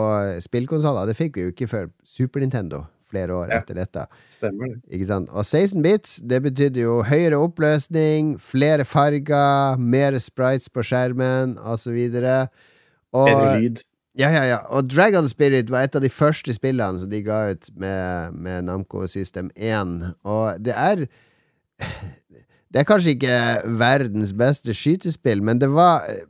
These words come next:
Speaker 1: dette var jo et marked preget av romskip som skulle fly
Speaker 2: Ja.
Speaker 1: enten oppover eller til høyre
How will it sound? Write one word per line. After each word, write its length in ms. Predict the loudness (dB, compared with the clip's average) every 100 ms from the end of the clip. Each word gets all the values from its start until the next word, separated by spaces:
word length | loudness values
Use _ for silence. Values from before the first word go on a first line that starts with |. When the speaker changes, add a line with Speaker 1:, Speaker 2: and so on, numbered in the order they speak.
| _ -4
Speaker 1:
dette 240 | 0 2
var 140 | 4 2
jo 60 |
et 80 | 2
marked 480 | 0 0 0 -4 -4 -6
preget 380 | -2 0 0 -4
av 260 | -2 -2 0
romskip 540 | 0 -2 -4 -10 -12 -20 _ _
som 180 | -12 -8
skulle 260 | -6 -6
fly 240 | -6 -2 2
Speaker 2:
Ja. 120 | 0 0 _
Speaker 1:
enten 300 | -6 -4 -8 -4
oppover 500 | -2 0 2 2 -2 -4
eller 220 | -2 -2
til 220 | -2 -6
høyre 340 | -2 -2 -2